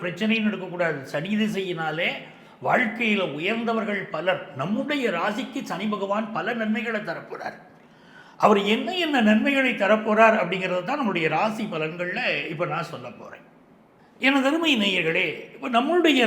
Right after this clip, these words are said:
ராசிக்கு இந்த சனி பகவான் இந்த இரண்டரை ஆண்டு காலம்,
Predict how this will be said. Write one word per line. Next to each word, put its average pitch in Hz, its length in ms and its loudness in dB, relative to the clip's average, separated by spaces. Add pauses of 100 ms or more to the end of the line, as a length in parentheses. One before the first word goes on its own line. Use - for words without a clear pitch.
ராசிக்கு 302 560 4
இந்த 233 200 2
சனி 208 240 0
பகவான் 226 440 4 (380)
இந்த 320 200 -2 (160)
இரண்டரை 226 400 2 (120)
ஆண்டு 160 200 -4
காலம், 156 320 -2